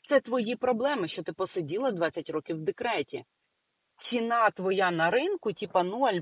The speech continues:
тому що ти через двадцять років декрету влаштуєшся максимум продавчиною в магазин». А чоловік зробив прекрасну кар'єру. Тому, е, питання в тому, що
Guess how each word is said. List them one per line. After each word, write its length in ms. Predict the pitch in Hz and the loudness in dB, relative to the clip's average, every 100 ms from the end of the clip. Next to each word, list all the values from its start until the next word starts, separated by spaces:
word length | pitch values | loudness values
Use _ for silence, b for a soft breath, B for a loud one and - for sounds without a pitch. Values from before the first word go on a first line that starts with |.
| - | -2
тому 220 | 180 180 | -2 -2
що 160 | - 190 | -2 -4
ти 180 | 226 202 | -4 -4
через 240 | 196 180 | -2 -4
двадцять 380 | 160 175 180 180 | 0 -2 -2 -2
років 300 | 180 170 156 | -2 -2 -4
декрету 480 | 175 - 349 - - B - | -4 -2 -2 -2 -10 B -4
влаштуєшся 600 | 196 - 294 330 - 185 | -2 -2 -2 -2 0 -4
максимум 520 | 190 262 - 190 170 | -2 -6 -6 -4 -4
продавчиною 720 | 190 175 170 - 269 285 226 | -2 -2 -2 -2 -4 -2 -2
в 20 | |
магазин». 540 | 220 226 240 175 139 127 B B | -2 -2 -2 -2 -2 -4 B B
А 100 | 196 | 0
чоловік 400 | - 254 302 262 | 4 2 2 2
зробив 320 | 233 180 170 - | 0 0 -4 -4
прекрасну 500 | 175 - 185 - 233 | -8 2 2 2 -6
кар'єру. 500 | 285 269 220 139 131 - b b b | -6 -6 -2 -2 -2 -10 b b b
Тому, 400 | - 226 240 240 226 b b _ - | -8 -6 -4 -4 -6 b b _ -4
е, 400 | 180 180 180 - - | 0 0 0 -2 -4
питання 460 | 202 226 240 214 | -2 0 0 -4
в 80 | 202 | -4
тому, 340 | 233 226 190 | -2 -2 -2
що 500 | 190 - 202 196 185 | -8 -8 -6 0 0